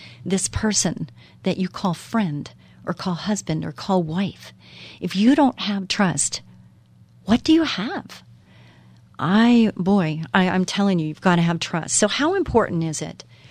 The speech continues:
that we be a person of our word? How important is it that we say what we mean and mean what we say?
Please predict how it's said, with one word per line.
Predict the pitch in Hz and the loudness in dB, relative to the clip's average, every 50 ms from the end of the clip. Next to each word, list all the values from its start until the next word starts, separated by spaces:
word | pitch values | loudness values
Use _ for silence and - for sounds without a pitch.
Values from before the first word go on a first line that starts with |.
| - - _ | -20 -6 _
that | - 196 175 | 2 2 4
we | 202 202 196 | 4 4 4
be | 185 185 175 | 4 2 2
a | 156 | 2
person | - - 190 175 - - 175 | 2 2 2 2 2 2 0
of | 165 156 | 0 0
our | 160 156 156 | 0 -2 -2
word? | 156 156 - - - | -2 -4 -6 -8 -8
How | 175 - 240 254 294 | -6 -2 0 2 4
important | 320 262 - - 202 - 180 165 160 | 6 8 8 6 6 4 0 0 -2
is | 156 - | -2 -2
it | 165 - - | -2 0 0
that | 175 170 - | 0 0 0
we | 165 170 170 170 165 - - - - - | 0 -2 -2 -2 -4 -8 -12 -20 -10 -6
say | - - 226 214 208 | 0 2 4 4 4
what | 190 175 - | 4 2 2
we | 165 165 | 2 2
mean | 165 170 165 147 143 147 | 2 2 0 0 -2 -4
and | 147 147 151 | -4 -4 -2
mean | 170 180 165 156 | -2 -2 -2 -2
what | 151 - - | -4 -6 -8
we | 156 | -8
say? | 151 - - - 80 - - - | -6 -6 -6 -8 -8 -10 -12 -16